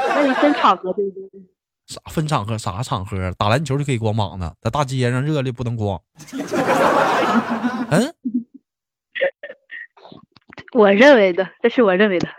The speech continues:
Speaker 1: 不好意思。
Speaker 2: 啊，<clears throat> 那老妹儿，那老妹儿要看着这样男孩子光膀的话，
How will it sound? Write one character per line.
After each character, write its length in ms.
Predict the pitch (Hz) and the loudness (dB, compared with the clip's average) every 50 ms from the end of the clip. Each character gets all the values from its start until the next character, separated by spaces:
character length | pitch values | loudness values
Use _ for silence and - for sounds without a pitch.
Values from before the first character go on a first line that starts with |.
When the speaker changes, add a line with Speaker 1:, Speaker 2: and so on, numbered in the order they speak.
| - | -20
Speaker 1:
不 100 | _ - | _ -6
好 140 | 170 190 - | -2 0 0
意 0 | |
思。 120 | 113 110 110 104 - _ _ _ - - | 0 0 -2 -6 -10 _ _ _ -6 -4
Speaker 2:
啊， 260 | - - 131 120 107 _ - - - _ _ | -2 -2 -2 -2 -4 _ -12 -20 -20 _ _
<clears throat> 240 | _ _ _ _ _ _ | _ _ _ _ _ _
那 80 | 165 165 | 2 4
老 80 | 131 | 6
妹 180 | 120 127 147 - | 8 8 8 8
儿， 80 | - - - _ - - - - 240 226 _ - - _ | 6 4 -6 _ 2 4 6 6 6 4 _ -6 -14 _
那 100 | - 156 | 0 2
老 120 | 160 139 - | 2 4 2
妹 80 | - | 2
儿 80 | 143 143 | 2 0
要 100 | 147 147 | 0 -2
看 180 | - - 165 | -2 -4 -2
着 80 | 147 139 | -2 -2
这 120 | 135 151 | -2 -2
样 120 | 156 143 127 117 | -2 -2 0 0
男 160 | 107 117 120 | 0 0 0
孩 180 | 117 104 98 | -2 -4 -2
子 80 | 107 117 | -2 -2
光 180 | 117 117 110 117 | -2 -2 -2 0
膀 240 | 113 104 - - | -2 -4 -4 -6
的 60 | 98 90 | -6 -4
话， 240 | 101 110 107 107 | -2 -2 -2 -2